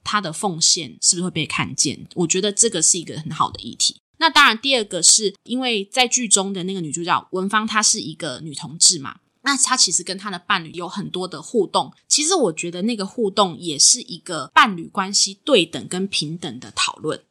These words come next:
那我觉得这也是一个很重要、很自然就呈现在剧集里面的一个议题，是很让我印象深刻的。那还有第三个印象深刻的是，翁文芳的爸爸一开始其实对于女儿，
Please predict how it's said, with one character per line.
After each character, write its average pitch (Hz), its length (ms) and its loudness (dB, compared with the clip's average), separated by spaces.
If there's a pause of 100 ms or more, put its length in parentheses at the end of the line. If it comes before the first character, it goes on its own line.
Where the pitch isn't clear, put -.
(120)
那 339 120 4
我 175 80 0
觉 - 100 -6
得 139 80 -12
这 208 140 2
也 151 120 -6
是 190 200 6
一 160 80 -8
个 175 80 -8
很 160 240 -10
重 190 200 0
要、 175 240 -4
很 185 220 0
自 262 160 -2
然 180 180 -2
就 202 160 -4
呈 175 240 -2
现 196 160 0
在 185 160 2
剧 208 220 -6
集 143 180 0
里 123 140 -6
面 156 220 0
的 147 80 -6
一 120 40 -4
个 - 120 -8
议 180 180 -6
题， - 300 -6
是 - 120 4
很 165 360 -12
让 240 160 4
我 160 80 -4
印 202 140 -2
象 165 200 -4
深 127 240 2
刻 - 260 -12
的。 - 220 -18
那 320 100 6
还 294 120 6
有 - 160 2
第 311 120 6
三 233 280 -2
个 175 260 -4
印 233 160 0
象 196 180 -4
深 180 160 -6
刻 196 140 -6
的 160 80 -4
是， 185 320 6
翁 262 140 2
文 196 180 2
芳 208 160 -2
的 185 60 -6
爸 - 260 0
爸 85 380 -6
一 254 100 0
开 233 180 0
始 285 160 2
其 - 160 0
实 175 160 2
对 208 260 6
于 139 360 -4
女 190 300 -2
儿， 131 260 -14